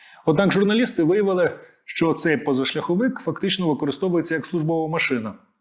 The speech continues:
в тому числі і для поїздок з дому на роботу в Офіс Президента.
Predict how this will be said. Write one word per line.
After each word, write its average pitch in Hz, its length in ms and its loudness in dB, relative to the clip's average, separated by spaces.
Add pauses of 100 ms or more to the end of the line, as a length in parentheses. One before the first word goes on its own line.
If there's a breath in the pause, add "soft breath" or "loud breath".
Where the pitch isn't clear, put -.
(300)
в - 160 -18
тому 151 280 4
числі 160 440 0
і 208 280 0
для 135 520 2
поїздок 131 440 -2
з 113 60 -4
дому 135 400 -2 (180)
на 123 100 -8
роботу 143 560 0 (480 loud breath)
в 139 40 0
Офіс 131 340 0
Президента. 117 720 -4